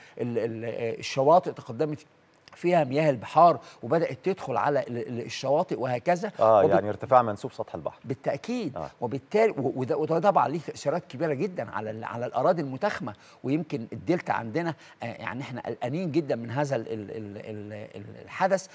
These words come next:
Speaker 1: إنه لو حدث هيأثر على منطقة كبيرة جدا تعتبر من المناطق ال-، ال-، الرائدة في الزراعة وفي الكتلة السكنية، وهي منطقة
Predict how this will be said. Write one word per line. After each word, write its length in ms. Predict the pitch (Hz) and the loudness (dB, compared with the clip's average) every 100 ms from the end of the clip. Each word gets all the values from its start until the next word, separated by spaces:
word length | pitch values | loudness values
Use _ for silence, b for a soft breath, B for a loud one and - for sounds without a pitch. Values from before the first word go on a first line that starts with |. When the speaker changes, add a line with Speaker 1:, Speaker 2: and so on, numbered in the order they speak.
| B - | B -8
Speaker 1:
إنه 140 | 135 | -6
لو 120 | 113 120 | -4 0
حدث 380 | 190 185 - | 0 -2 -6
هيأثر 420 | 131 - 185 151 117 | -8 -4 -4 -2 0
على 180 | 123 | 0
منطقة 360 | 120 127 - - | -2 -2 2 2
كبيرة 300 | 135 165 160 | 0 0 0
جدا 420 | 135 180 151 170 165 b b 120 | 0 -4 0 -2 -2 b b -8
تعتبر 380 | 107 - 156 156 | -8 -2 0 0
من 60 | |
المناطق 460 | 120 120 131 180 - | -4 -6 -4 -4 -4
ال-، 220 | 123 113 | -8 -6
ال-، 180 | 117 113 | -8 -6
الرائدة 440 | 117 120 - 160 | -4 -2 0 0
في 100 | 143 | -2
الزراعة 520 | 117 104 123 160 139 120 | -4 -8 2 4 4 2
وفي 140 | - | -2
الكتلة 340 | 113 - 160 | -12 -10 -10
السكنية، 600 | 127 - 123 131 151 160 b b - | -10 -8 -8 -6 -6 -6 b b -2
وهي 160 | 147 | 0
منطقة 320 | 147 139 - | 0 -6 -6